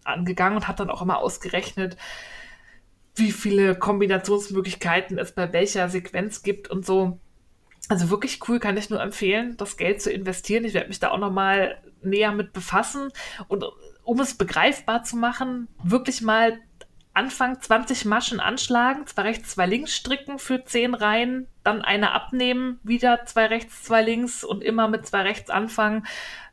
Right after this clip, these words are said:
wieder für zehn Reihen, noch mal eine abnehmen, dass man mal sieht, wie krass sich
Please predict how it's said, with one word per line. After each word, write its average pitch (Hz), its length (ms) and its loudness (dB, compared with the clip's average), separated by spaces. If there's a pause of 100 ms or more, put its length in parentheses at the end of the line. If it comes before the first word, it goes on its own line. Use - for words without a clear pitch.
(140)
wieder 220 240 4
für 214 180 -2
zehn 208 240 6
Reihen, 202 360 4
noch 214 140 2
mal 220 140 4
eine 202 240 2
abnehmen, 208 440 2
dass 196 160 0
man 196 140 2
mal 190 120 4
sieht, 254 400 2
wie 277 220 -4
krass - 400 0
sich 220 320 -2